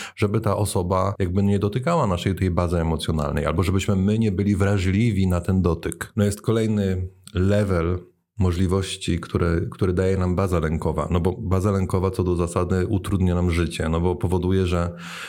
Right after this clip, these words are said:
w jakiś sposób, y, inni mogą na nas oddziaływać. No ale jest druga strona medalu. Bazę lękową ma każdy z nas, czyli również wasi konkurenci, również ci, z którymi ścigamy się o dobra, dobra rzadkie.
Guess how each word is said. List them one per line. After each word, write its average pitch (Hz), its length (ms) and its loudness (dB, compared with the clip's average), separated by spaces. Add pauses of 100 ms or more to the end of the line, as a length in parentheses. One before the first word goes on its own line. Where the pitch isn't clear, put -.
w - 20 -4
jakiś 98 280 2
sposób, - 840 -4
y, 92 120 2
inni 98 680 2
mogą 95 420 2
na 92 120 2
nas 87 200 0
oddziaływać. 90 720 -2 (120)
No 98 100 0
ale 123 100 0
jest 113 120 2
druga 90 240 0
strona 85 320 0
medalu. 92 580 -2 (200)
Bazę 92 300 2
lękową 92 340 0
ma 90 160 2
każdy 85 320 0
z - 40 0
nas, 78 400 -2
czyli 104 240 0
również 92 280 0
wasi 85 280 0
konkurenci, 90 800 0 (360)
również 95 320 2
ci, 101 140 0
z - 80 -8
którymi 92 540 2
ścigamy 98 540 0
się 87 200 -2
o 82 80 0
dobra, 85 520 0 (340)
dobra 90 280 0
rzadkie. - 420 -6